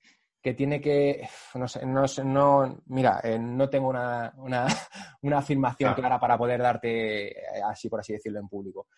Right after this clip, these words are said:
Speaker 1: Pero sí, lo que, la, la idea que quiero transmitir es decir, o sea, hay gente, o sea, yo ahora, mm, lo hablábamos ayer con lo de las siglas.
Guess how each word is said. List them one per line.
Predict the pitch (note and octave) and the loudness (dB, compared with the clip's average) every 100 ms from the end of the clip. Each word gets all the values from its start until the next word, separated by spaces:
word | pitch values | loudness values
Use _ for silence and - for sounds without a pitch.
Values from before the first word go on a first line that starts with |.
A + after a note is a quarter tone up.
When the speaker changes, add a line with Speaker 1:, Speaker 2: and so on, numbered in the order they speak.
| _ _ | _ _
Speaker 1:
Pero | B2 A#2+ | -4 0
sí, | D3 C#3+ D3 | 2 4 4
lo | C3 | 4
que, | B2+ B2 | 4 2
la, | B2 B2+ | 2 0
la | B2+ B2 | 2 4
idea | C#3 D3+ | 4 4
que | |
quiero | D3 D#3 | 4 2
transmitir | D3+ D3+ C#3+ D#3+ | 2 0 0 0
es | D3+ | 0
decir, | A#2+ A2+ G#2+ | -2 -4 -6
o | |
sea, | G#2+ | -6
hay | A2 | -6
gente, | C#3+ D3+ G#2+ - _ _ _ | -2 -2 -4 -8 _ _ _
o | |
sea, | - | -8
yo | G#2+ | 0
ahora, | C3 C3 A#2 | 0 0 -4
mm, | A#2 A2 A2 - - | -10 -10 -10 -14 -6
lo | B2+ | 0
hablábamos | B2 C#3+ E3 E3+ | 4 6 6 4
ayer | D#3 E3+ | 0 0
con | E3+ D3 | 2 2
lo | |
de | A2+ | 2
las | - | -2
siglas. | - G#2+ F#2 - | -8 -8 -10 -12